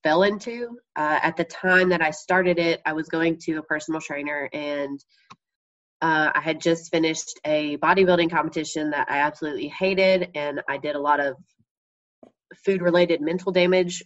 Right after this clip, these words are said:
from doing that competition, which was my fault. Uh, and she mentioned,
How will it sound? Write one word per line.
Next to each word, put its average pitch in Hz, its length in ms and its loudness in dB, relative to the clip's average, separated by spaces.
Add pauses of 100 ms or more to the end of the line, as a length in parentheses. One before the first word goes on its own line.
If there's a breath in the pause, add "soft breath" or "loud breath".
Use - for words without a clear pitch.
from 165 200 -4
doing 175 480 0
that 180 160 0
competition, 175 800 -4
which 147 220 -16
was 143 320 -18 (100)
my 143 300 0
fault. 135 340 -2 (720)
Uh, 151 460 0 (120)
and 151 540 -4 (680)
she - 280 -2
mentioned, 156 480 -4